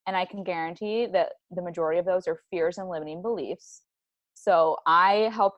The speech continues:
you to get everything that you want out of this life, step into your bigness, claim your desires, own what you want by feeling as powerful as you can in your body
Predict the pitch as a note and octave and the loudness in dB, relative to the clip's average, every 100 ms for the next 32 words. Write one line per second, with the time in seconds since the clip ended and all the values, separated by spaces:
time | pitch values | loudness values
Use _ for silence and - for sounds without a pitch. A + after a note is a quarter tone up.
0 | - G3 F#3+ F#3+ D#3+ E3 F#3 G#3 G3+ F3+ | -6 -8 -4 -2 0 -2 -4 -8 -10 -10
1 | F3 F3+ F3 D3 E3+ D#3+ E3 - - D3+ | -6 -2 -2 0 -2 -2 -8 -8 -4 -2
2 | D3 D#3 _ - - F3+ - G#3 A3 G#3+ | -2 -6 _ -10 -4 -2 -2 -8 -4 -4
3 | F3 D#3 D3+ D#3 D#3 D#3 - _ _ _ | -4 -6 -6 -6 -6 -8 -16 _ _ _
4 | _ - A3+ B3 C4 C4+ A#3+ B3 G3 E3 | _ -6 -2 0 0 2 2 4 4 6
5 | E3 D#3+ E3 E3+ - F3+ G#3+ B3 A#3+ - | 6 6 4 2 -4 -4 -2 -2 -2 -4
6 | G#3 E3 D#3 D3 E3 - _ _ _ _ | -6 -4 -4 -4 -6 -10 _ _ _ _
7 | _ - F3 F#3 F#3 - A3+ A3+ C4 C4+ | _ 2 4 4 2 -2 -4 -4 -4 -4
8 | - G#3 G#3 A3 A#3 A3+ G#3+ G3 G3+ G#3+ | 0 0 0 -2 -2 -4 -6 -8 -8 -8
9 | A3+ G#3+ B3+ E3 E2+ | -6 -4 -4 -6 -8